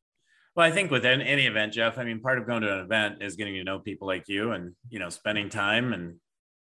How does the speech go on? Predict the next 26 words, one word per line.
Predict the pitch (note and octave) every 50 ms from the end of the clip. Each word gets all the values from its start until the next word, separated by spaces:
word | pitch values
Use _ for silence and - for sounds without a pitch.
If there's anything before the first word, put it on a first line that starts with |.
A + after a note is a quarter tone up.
| -
just | G#2 G2+ - - - _ _ _ _ _ _ _ _ _ -
that, | F2 G2+ G#2 A2+ - G#2+
that's | A2 A#2+ C3 C#3+ C#3 C#3
where | C#3+ C#3 C3 A#2
the | A2 G#2+
real | F#2+ E2 F#2 G2+ G2 G2 G#2+ A2 A2+
learning | A2+ A2+ A#2 A#2 A#2 A#2+ B2 A#2
happens, | A#2 B2 C3 B2+ - C3+ C#3 A#2+
in | A#2 B2
my | B2+ B2 B2+
opinion, | A#2+ B2+ C#3 C3+ C#3 D3 C#3+ C#3+ - - - - _ _ _ _ _ _ -
even | A#2 C3 B2+ B2 A#2+
though | A#2 A2 G#2+ G2+ F#2+
there's | G2 G#2+ G#2 G2 - - -
a | F#2+
tremendous | - G#2+ G#2 G2 G2 F#2+ F2+ -
amount | G2 G2+ F#2 F2+
of | F2
learning | F2 F#2 F#2 F2+ F2 F2
going | F2+ F2+ F2 E2+
on | E2+ E2+ E2
during | E2 E2+ E2 E2
the | E2
day | D#2 E2+ E2 E2
there. | D#2 E2 E2 E2 F2
So | - - G#2+ G2+ F#2 F#2 -